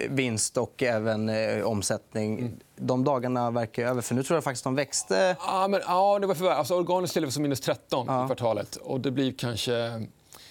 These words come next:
Speaker 2: eh, det blir en, första halvåret där verkar inte bli så där, eh, jättebra. Men
Speaker 1: Nej.
Speaker 2: sen när de får fart på produktutvecklingen tillsammans med Red Tiger, som är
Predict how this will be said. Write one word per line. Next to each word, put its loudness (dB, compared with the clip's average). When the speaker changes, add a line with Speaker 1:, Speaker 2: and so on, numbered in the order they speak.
Speaker 2:
eh, -8
det -4
blir 0
en, -2
första -4
halvåret 0
där 0
verkar -2
inte -6
bli 0
så -4
där, -2
eh, -4
jättebra. -2
Men 0
Speaker 1:
Nej. 0
Speaker 2:
sen 0
när -2
de -2
får -6
fart -2
på -2
produktutvecklingen -4
tillsammans -4
med -2
Red -2
Tiger, -2
som -6
är -6